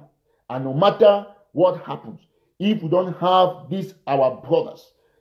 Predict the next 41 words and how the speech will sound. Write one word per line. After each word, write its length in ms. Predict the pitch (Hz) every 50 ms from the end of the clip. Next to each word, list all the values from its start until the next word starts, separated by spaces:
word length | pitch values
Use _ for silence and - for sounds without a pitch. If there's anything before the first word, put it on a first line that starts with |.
| _ _
of 200 | - - 143 -
the 80 | - -
other 240 | - 170 175 202 175
side 160 | 165 170 156
of 120 | - 123 120
the 60 | 120
Mongo, 360 | 120 127 147 151 143 113 110
we 120 | 113 127 -
call 160 | - 202 196
them 180 | 175 160 139 117
brothers 300 | 135 170 175 175 175 170
now 100 | 165 151
because, 340 | 139 139 - - 156 156 139
you 80 | 143 151
know, 400 | 208 240 214 - - - - - _ _ _ _ _ _ _
when 260 | - 127 214 240 240
the 80 | 202 175
British 600 | - - - - 214 - - - - - - _ _ _ _ _ _ _ -
and 160 | 131 139 139
the 80 | 131 127
French, 560 | - - - 190 - - 175 - - - - _ _ _ _ -
they 100 | 117 120
have, 180 | 120 117 - - - _ _ _
they 120 | - 135 127 - -
fought 200 | 202 202 185 -
in 140 | 160 143 - -
other 300 | - 170 175 175 - - -
parts 340 | 170 160 156 156 - -
in 140 | 120 113 - -
Africa 540 | 175 - - 180 170 - 185 185 - - - - - - - - 123
when 200 | 127 156 170 170
they 60 | 151
were 160 | 135 135 123
having, 320 | 143 160 160 160 165 165 156 - _ _ _ _ _
uh, 120 | 131 127 123 127 - - - _ _ _ -
co-, 220 | 143 127 - - 135
uh, 160 | 127 123 120 -
co-, 280 | - 143 127 123 117 - -
issues 320 | 165 165 - - 170 165 - -
over 260 | 156 156 156 156 -
colonies. 500 | - 156 156 151 165 170 190 208 214 -